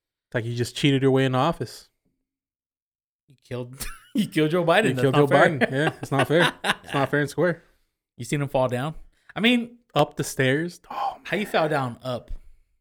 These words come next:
Speaker 2: I don't know.
Speaker 1: I've fallen down up before.
Speaker 2: I don't know,
Speaker 1: But that was after
Speaker 2: bro.
Speaker 1: the gym, though. That's different.
Speaker 2: Falling down up is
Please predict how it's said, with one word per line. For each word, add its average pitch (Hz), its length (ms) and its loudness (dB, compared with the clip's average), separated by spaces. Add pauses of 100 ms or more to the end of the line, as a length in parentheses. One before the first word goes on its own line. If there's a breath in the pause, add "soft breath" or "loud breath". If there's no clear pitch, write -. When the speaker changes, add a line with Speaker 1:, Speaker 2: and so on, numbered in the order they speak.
(160)
Speaker 2:
I 113 60 -14
don't 110 100 -14
know. 107 80 -2
Speaker 1:
I've 147 120 0
fallen 127 240 0
down 113 180 -4
up 110 80 -8
before. 113 320 -8 (840)
Speaker 2:
I 120 160 -10
don't 120 100 -8
know, - 0 -
Speaker 1:
But 139 80 -2
that 156 80 8
was 165 100 4
after 131 180 0
Speaker 2:
bro. 123 80 -4
Speaker 1:
the 113 60 -8
gym, 123 200 -2
though. 107 200 -6 (680)
That's 110 120 -8
different. 113 320 -6 (400)
Speaker 2:
Falling 147 340 -4
down 151 280 -2
up 151 240 -6
is 107 400 -12